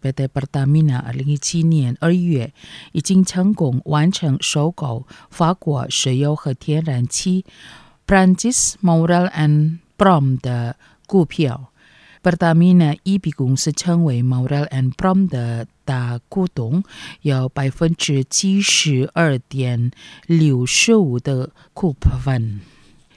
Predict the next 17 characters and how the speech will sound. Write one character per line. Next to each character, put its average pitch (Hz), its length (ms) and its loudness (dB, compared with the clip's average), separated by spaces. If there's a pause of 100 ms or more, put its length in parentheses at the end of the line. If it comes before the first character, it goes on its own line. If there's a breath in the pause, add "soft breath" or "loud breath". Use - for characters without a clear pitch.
(140 soft breath)
引 240 140 4
述 240 200 2
Kompas 220 460 2
dot 196 300 0
com，Pertamina 170 1080 0
公 185 180 0
司 160 220 -2
企 175 260 -4
业 147 140 0
通 180 260 2
信 143 300 -2
部 139 420 -4
副 143 400 -2 (100)
总 196 240 2
裁 147 380 -2
Adiatma 139 580 -4
Sarji 135 540 -8